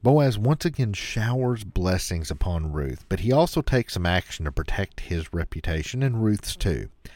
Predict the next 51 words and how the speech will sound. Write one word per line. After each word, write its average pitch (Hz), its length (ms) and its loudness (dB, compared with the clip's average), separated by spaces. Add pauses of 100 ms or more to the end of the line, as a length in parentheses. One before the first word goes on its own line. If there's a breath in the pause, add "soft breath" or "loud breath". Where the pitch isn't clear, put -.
(240 loud breath)
Join 127 240 4
us 135 160 0
again 101 320 0
next - 280 -2
week 80 280 -4
to - 80 -6
find 82 440 -2
out 73 200 -2
more. 64 420 -8 (680)
Are 123 60 6
you 185 200 4
enjoying 127 480 4
these 104 180 2
short - 480 0
Bible 95 260 0
studies 101 460 -2
each 104 240 -2
week? 104 400 -2 (320)
If 135 160 2
so, 120 340 4
would 90 220 0
you 117 60 -2
do 180 120 2
me 220 140 0
a 101 40 2
favor 98 460 -2
and 80 160 -2
rate 90 240 -2
the 87 60 -4
podcast? 95 720 0 (160)
You 135 140 -2
can 143 160 0
do 147 140 4
that 127 180 0
on 92 260 -2
many 127 300 2
of 113 140 -2
the 98 100 -2
listening 98 440 -2
platforms, 78 640 -2
and 87 80 -4
it 78 100 -4
really 120 440 2
helps 104 320 -2
others 80 340 -2
to - 100 -8
find 92 400 -2
what - 260 -6
we're 80 120 -2
doing 73 420 -4
here. 65 280 -10